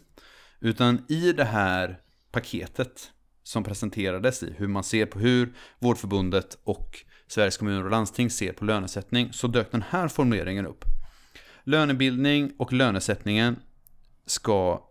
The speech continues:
bidra till att arbetsgivaren når målen för verksamheten." Och det här kan jag bara tolka som att de menar att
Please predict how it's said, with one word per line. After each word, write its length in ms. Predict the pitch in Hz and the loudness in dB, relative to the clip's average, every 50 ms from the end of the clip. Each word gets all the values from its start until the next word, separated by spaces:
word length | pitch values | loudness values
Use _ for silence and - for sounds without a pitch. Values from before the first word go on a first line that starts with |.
| _ _ | _ _
bidra 540 | - 104 131 131 120 98 104 107 113 110 107 | -2 0 2 2 4 4 4 4 4 4 4
till 220 | - - 113 92 | 2 0 -2 -2
att 100 | 90 - - | -2 -4 -2
arbetsgivaren 880 | - 120 110 92 98 90 - - 98 98 95 85 92 95 101 101 107 113 | 0 0 0 0 -2 -4 -4 -4 -2 -2 -2 0 0 0 0 0 2 2
når 240 | 120 113 104 104 101 | 2 2 2 2 2
målen 400 | 104 110 110 92 87 90 90 85 | 2 2 2 2 0 -4 -4 -4
för 100 | - 104 | -6 2
verksamheten." 840 | 98 127 131 113 - - 110 98 101 98 98 - - 139 123 104 95 - - - - _ - - - - - - | 2 4 2 2 0 -4 -6 -4 -4 -4 -4 -2 -2 -2 -2 -4 -12 -16 -20 -20 -20 _ -20 -20 -20 -20 -20 -20
Och 480 | - - - 135 127 123 - - - - - - - - - - _ | -20 -6 0 0 0 0 -2 -12 -14 -8 -4 -4 -4 -4 -4 -8 _
det 120 | 120 127 | 4 4
här 460 | 117 131 156 180 196 190 180 175 165 - - _ _ - _ _ _ - | 6 6 4 4 4 2 2 0 -2 -4 -12 _ _ -20 _ _ _ -6
kan 140 | - - 127 | 0 2 4
jag 180 | 127 139 160 | 4 4 6
bara 120 | 160 139 117 | 6 4 2
tolka 320 | - - 123 110 - 92 | 4 2 -2 0 0 -4
som 120 | 92 107 104 | -2 -2 -2
att 200 | 98 - - - | -2 -4 -8 -10
de 240 | - 120 123 131 143 | 0 2 2 4 4
menar 380 | 147 143 120 104 98 98 92 | 4 2 2 2 2 0 0
att 340 | 71 101 - - - - - | -2 -4 -6 -6 -16 -18 -18